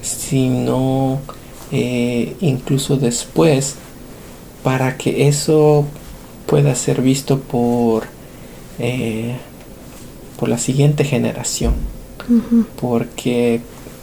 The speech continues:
Speaker 1: al comienzo había dicho de que la, el individualismo nos pone en gran riesgo y nos
Speaker 2: Ujú.
Speaker 1: pone también en una situación, eh, muy difícil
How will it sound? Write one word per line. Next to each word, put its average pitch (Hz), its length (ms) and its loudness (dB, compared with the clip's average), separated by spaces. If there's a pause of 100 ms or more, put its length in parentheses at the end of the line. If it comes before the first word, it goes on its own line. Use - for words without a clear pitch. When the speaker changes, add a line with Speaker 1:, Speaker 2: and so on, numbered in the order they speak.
(300)
Speaker 1:
al 120 180 -2
comienzo 131 440 0
había 127 280 2
dicho 131 320 0
de 123 160 -2
que 117 240 -2
la, 117 260 2
el 120 280 0
individualismo 127 1120 2 (1000)
nos 123 920 0
pone 127 340 2
en 113 240 2
gran 120 400 2
riesgo - 520 -2 (280)
y 143 60 2
nos 226 400 2
Speaker 2:
Ujú. 214 140 4
Speaker 1:
pone 117 600 0 (480)
también 120 800 0 (560)
en 135 100 -2
una 123 220 -2
situación, 123 1040 0 (680)
eh, 110 420 -2 (420)
muy 139 220 4
difícil 131 580 2